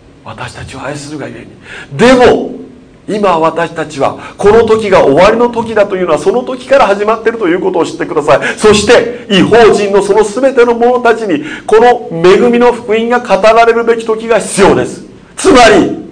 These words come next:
イスラエルの民だけではない。キリストが全世界を治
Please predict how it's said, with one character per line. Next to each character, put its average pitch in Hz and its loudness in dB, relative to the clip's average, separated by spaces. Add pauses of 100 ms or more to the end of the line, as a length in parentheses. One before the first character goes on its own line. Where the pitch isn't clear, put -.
(320)
イ 240 2
ス 254 -4
ラ 285 4
エ 277 4
ル 269 0
の 254 0
民 240 -2
だ 202 2
け 233 0
で 226 4
は 196 2
な 143 -2
い。 104 -8 (340)
キ 208 0
リ 277 6
ス 277 2
ト 285 4
が 277 4
全 269 4
世 262 2
界 269 4
を 226 6
治 220 4